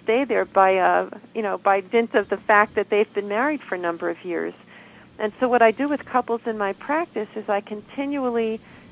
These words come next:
help them to rediscover each other in positive ways,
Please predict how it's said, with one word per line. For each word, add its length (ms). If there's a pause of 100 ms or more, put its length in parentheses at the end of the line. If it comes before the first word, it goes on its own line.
(220)
help 400
them 320 (240)
to 120
rediscover 840
each 340
other 300
in 100
positive 720
ways, 340